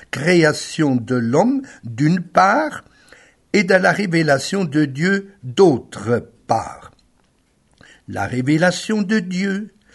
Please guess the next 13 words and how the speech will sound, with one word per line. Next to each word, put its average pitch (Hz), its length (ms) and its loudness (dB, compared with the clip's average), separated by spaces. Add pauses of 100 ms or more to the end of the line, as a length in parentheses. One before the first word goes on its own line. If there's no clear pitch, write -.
(240)
se - 220 -8
complète 160 720 -2 (460)
par 135 180 0 (160)
une 156 320 0
autre 214 640 0
action 123 840 -2 (360)
d'un 156 640 2
de 117 320 -2
lui 135 560 0 (960)
et 151 100 2
celle 165 800 0 (360)
du 131 220 -4
Saint-Esprit. - 1300 -4